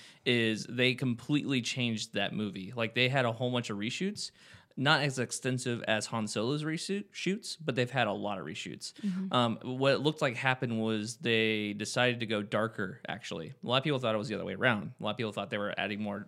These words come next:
Speaker 1: levity to the movie. But it turns out that originally the director thought he wasn't gonna be able, well, spoilers for Rogue One. I'm just gonna say that
Speaker 2: Mm-hmm.
Speaker 1: now. Originally, he didn't think he could kill off the main characters.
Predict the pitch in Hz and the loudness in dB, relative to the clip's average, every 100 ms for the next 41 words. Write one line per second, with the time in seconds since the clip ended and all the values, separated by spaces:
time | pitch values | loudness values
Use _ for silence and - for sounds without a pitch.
0 | - 127 113 104 107 101 101 98 98 98 | -2 0 0 -4 -6 -6 -6 -4 -6 -10
1 | _ - - - - _ _ - 113 107 | _ -20 -20 -20 -20 _ _ 2 4 6
2 | - 107 147 135 135 135 113 110 113 85 | 2 2 4 6 8 6 6 4 4 2
3 | - 120 180 151 123 110 107 - - - | 2 4 6 4 2 2 -2 -8 -16 -6
4 | 120 127 123 120 123 110 113 123 117 113 | 2 4 4 2 4 4 4 0 0 0
5 | 110 107 95 - 117 107 104 - 120 - | 0 0 -2 -2 0 0 -2 -8 -10 -8
6 | - 180 180 175 147 135 127 104 107 104 | 0 4 6 6 6 6 6 4 0 -2
7 | - 101 113 120 113 117 - 269 98 - | -2 -2 0 0 2 4 6 4 0 -6
8 | - _ _ - 196 202 180 185 170 160 | -20 _ _ 0 4 6 8 6 4 2
9 | 147 131 - 117 98 - 98 98 - - | 0 -2 0 2 2 0 -4 -4 -10 -12
10 | - - | -14 -14